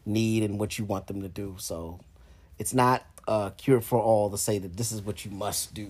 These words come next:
It's just more so of letting you, getting you ready to be able to set that up as to what's close and dear to you.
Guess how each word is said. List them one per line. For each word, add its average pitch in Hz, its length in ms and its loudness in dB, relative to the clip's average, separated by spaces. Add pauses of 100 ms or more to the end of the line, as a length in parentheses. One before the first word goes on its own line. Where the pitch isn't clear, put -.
(120)
It's 85 220 -10
just 92 240 -8
more 98 200 -6
so 90 280 -6 (100)
of 87 160 -14 (800)
letting 113 300 0
you, 113 500 0
getting 120 220 -2
you 123 200 4
ready 104 440 -2 (160)
to - 60 -10
be 110 140 -2
able 101 120 -4
to 95 60 -14
set - 300 -6
that 107 180 -10
up - 320 -14 (560)
as - 120 -12
to 113 80 -10
what's 107 200 -6
close - 300 -8
and 101 80 -14
dear 107 180 -10
to 92 80 -14
you. 87 180 -14